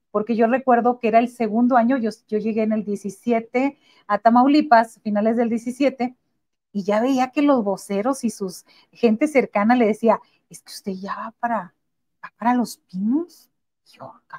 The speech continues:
"No, es que usted ya, usted es presidenciable". Yo lo vi, yo lo oía y me daba risa, decía yo, "¿Es en serio? Ah,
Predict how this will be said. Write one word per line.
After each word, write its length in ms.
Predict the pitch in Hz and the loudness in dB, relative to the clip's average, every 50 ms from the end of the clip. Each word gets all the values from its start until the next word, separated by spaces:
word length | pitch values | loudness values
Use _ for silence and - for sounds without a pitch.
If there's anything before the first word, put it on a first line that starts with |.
| - _ _ _ _ _ _ _ _ _ _ _ _ | -20 _ _ _ _ _ _ _ _ _ _ _ _
"No, 160 | 185 175 190 | -4 -2 -2
es 100 | 214 - | -2 -2
que 80 | - 311 | -2 -4
usted 300 | 302 - - 254 226 220 | -4 -2 0 2 2 4
ya, 380 | 233 233 220 226 254 277 285 - _ _ _ _ - | 4 4 6 6 6 4 2 0 _ _ _ _ -20
usted 220 | 180 - - 185 | -14 -8 -6 -6
es 80 | 185 - | -4 0
presidenciable". 840 | - 269 311 302 285 247 202 190 - - 220 220 240 214 - - _ | 2 2 4 6 6 6 6 4 6 6 8 8 8 6 2 0 _
Yo 220 | 180 165 220 214 | -2 2 4 4
lo 180 | 226 294 359 294 | 6 6 4 4
vi, 240 | 240 285 220 196 - | 4 2 2 2 -2
yo 180 | 190 175 196 190 | -2 0 2 4
lo 140 | 226 277 311 | 6 6 6
oía 420 | 269 247 240 220 196 196 208 294 - _ _ _ _ _ _ _ | 6 6 4 4 4 2 -2 -6 -12 _ _ _ _ _ _ _
y 80 | 196 | 0
me 140 | 202 185 185 | 0 0 0
daba 200 | 170 - - - 220 226 247 | -4 -10 -10 -10 -4 -2 0
risa, 400 | 233 208 214 220 - - 302 294 | 0 0 0 -2 -4 -2 -2 0
decía 300 | 262 208 175 - - 185 | 0 0 -2 -4 -6 -8
yo, 160 | 165 165 156 - _ _ _ _ _ _ _ _ _ _ _ _ | -6 -8 -12 -14 _ _ _ _ _ _ _ _ _ _ _ _
"¿Es 180 | _ - - 165 | _ -20 -18 -16
en 80 | 160 156 | -16 -14
serio? 480 | - 165 151 143 147 151 147 151 - _ | -12 -12 -10 -8 -8 -8 -8 -10 -14 _
Ah, 140 | 180 - | -20 -20